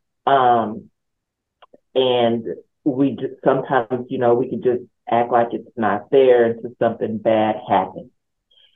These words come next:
And I think from the last three years is we've been a little bit, we've been more proactive. Um, we've been doing a lot of teaching without fear, uh, without,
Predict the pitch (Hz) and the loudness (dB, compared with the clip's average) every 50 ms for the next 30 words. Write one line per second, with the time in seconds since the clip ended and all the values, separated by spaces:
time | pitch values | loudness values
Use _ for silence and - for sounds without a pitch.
0 | _ _ _ _ - 139 131 117 113 113 110 113 117 117 117 - - 131 127 127 | _ _ _ _ 2 4 4 4 4 2 2 0 -2 -2 -4 -4 -2 0 0 0
1 | - - 127 123 120 117 - - 123 117 117 113 117 113 120 120 117 117 117 - | 0 0 -2 -2 -2 -4 -6 -4 -2 -2 0 0 0 2 4 4 4 4 2 0
2 | - - 127 120 117 113 123 135 143 151 151 143 - - 110 107 107 _ _ - | -8 -8 -6 -6 -6 -6 -4 -2 2 2 4 2 2 0 -2 -8 -8 _ _ -8
3 | 131 135 127 110 98 123 113 113 113 110 113 117 113 117 113 117 110 - 110 107 | -6 -6 -6 -2 0 0 0 0 0 0 -2 0 0 0 -2 -2 -4 -4 -4 -6
4 | - - - 135 135 123 123 127 123 117 113 113 107 - - - - - 117 110 | -6 -6 -6 -6 -4 -2 -2 -2 -2 0 0 0 0 -2 -4 -6 -2 0 2 2
5 | 104 107 107 101 123 - - 180 190 - - - _ _ _ _ _ _ _ _ | 4 4 4 2 2 0 -2 -4 -4 -4 -4 -10 _ _ _ _ _ _ _ _
6 | _ _ _ _ _ _ _ - - 131 127 117 113 113 104 110 110 113 113 117 | _ _ _ _ _ _ _ -4 -2 0 2 2 2 2 0 -2 -2 -4 -4 -4
7 | 127 120 107 123 120 113 110 107 127 117 110 110 107 101 107 113 113 110 110 113 | -4 -2 0 0 0 0 0 -2 0 0 0 0 -2 -2 0 0 0 0 0 -2
8 | 101 - - _ _ - - 135 127 - - - 156 156 156 160 160 156 - - | -4 -6 -10 _ _ -16 -14 -14 -14 -12 -6 -4 -4 -2 -2 -4 -6 -8 -10 -6
9 | 123 120 117 - 107 95 - - - _ _ _ _ - 147 139 127 127 127 123 | -4 -4 -2 0 0 0 -2 -2 -6 _ _ _ _ -4 -4 -2 -2 0 0 0
10 | 123 123 127 127 127 123 127 - - - - _ _ _ - 120 127 123 120 117 | 0 0 0 -2 -2 -4 -6 -12 -20 -20 -20 _ _ _ -2 0 2 4 4 4
11 | 117 117 120 120 123 120 113 - - - | 4 2 0 0 2 2 2 0 -2 -8